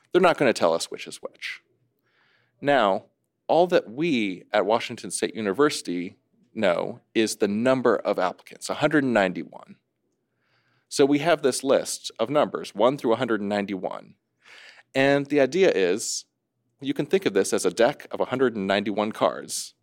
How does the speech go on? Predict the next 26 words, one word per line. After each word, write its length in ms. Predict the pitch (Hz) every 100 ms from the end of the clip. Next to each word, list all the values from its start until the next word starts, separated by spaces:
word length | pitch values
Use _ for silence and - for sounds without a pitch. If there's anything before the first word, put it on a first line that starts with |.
| -
one 240 | 95 104
with 240 | 98 - 85
each 180 | 101
of 80 | 95
these 160 | 104 113
numbers. 580 | 147 127 - - - - _ _ _ _ _ -
All 160 | 135
we 100 | 160
have 140 | 185 185
to 80 |
do 280 | 123 87 82 -
is 80 |
shuffle 320 | - 95 87 104
the 100 | 120
deck 400 | 151 - - _ _ _ _ _ _ _
and 280 | - 123 123
then 140 | 110
hand 260 | 120 113 113
the 60 | 113
shuffled 340 | 131 120 127
deck 280 | 120 117 -
back 260 | - - -
to 320 | 107 92 98
the 100 | -
state 480 | - 73 104 - -
and, 400 | 87 90 85